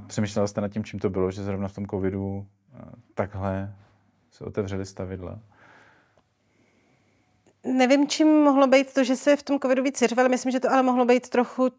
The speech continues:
Speaker 2: tím uspůsobením té platformy, že prostě jakoby jste tři a půl hodiny v nějakém Zoom callu a je mnohem snazší se v nějakou chvíli odhodlat napsat něco do chatu,
Speaker 1: Mhm.
Speaker 2: než jakoby osobně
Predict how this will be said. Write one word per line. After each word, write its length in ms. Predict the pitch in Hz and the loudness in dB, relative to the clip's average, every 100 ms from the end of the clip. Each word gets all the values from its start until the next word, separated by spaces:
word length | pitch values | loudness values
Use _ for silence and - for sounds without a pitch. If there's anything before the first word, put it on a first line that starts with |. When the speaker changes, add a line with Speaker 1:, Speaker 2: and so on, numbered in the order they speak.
| _ _ _ _ _ _ _ _ _ _ | _ _ _ _ _ _ _ _ _ _
Speaker 2:
tím 220 | - 285 285 | 2 4 4
uspůsobením 840 | 240 - 262 247 240 233 240 240 | 2 0 0 4 6 6 6 2
té 140 | 254 | -2
platformy, 560 | 247 233 214 220 190 165 | 4 4 6 2 2 2
že 100 | 190 | 0
prostě 400 | 202 214 - 233 | 2 0 2 4
jakoby 560 | 220 214 220 220 208 214 | 6 6 4 0 -2 -2
jste 200 | - - | -2 -10
tři 160 | - | 2
a 40 | 220 | 2
půl 180 | 220 226 | 2 2
hodiny 680 | 220 220 220 214 214 220 226 | 2 2 2 2 2 0 -4
v 40 | |
nějakém 340 | 214 208 208 226 220 214 214 214 220 _ _ _ _ _ _ - | -2 -2 -2 -2 -2 -2 -2 -4 -8 _ _ _ _ _ _ -8
Zoom 280 | 208 226 220 | 0 2 4
callu 640 | 226 214 202 226 262 269 208 | 8 10 10 8 6 4 4
a 380 | 220 220 214 | 4 4 4
je 120 | 214 220 | 2 2
mnohem 240 | 220 220 | 2 2
snazší 840 | 214 226 214 - 226 220 220 208 | 0 -2 -2 -4 -2 -2 -2 -6
se 140 | 233 226 | -8 -2
v 40 | |
nějakou 260 | 220 208 214 | 0 0 -2
chvíli 240 | - 208 | 0 0
odhodlat 460 | 208 208 214 202 208 | 2 2 4 4 4
napsat 360 | 208 - 208 | 0 -2 -2
něco 220 | 214 196 208 | 0 0 0
do 120 | 196 - | 0 0
chatu, 300 | 202 175 165 _ _ - | -2 -2 -4 _ _ -8
Speaker 1:
Mhm. 300 | 123 135 147 | -6 -6 -4
Speaker 2:
než 260 | 196 180 190 | -4 -4 -10
jakoby 520 | 185 190 185 185 175 | -8 -4 0 0 -2
osobně 880 | - 185 - 185 180 180 175 175 175 | -10 -16 -8 -6 -2 -2 -2 -4 -8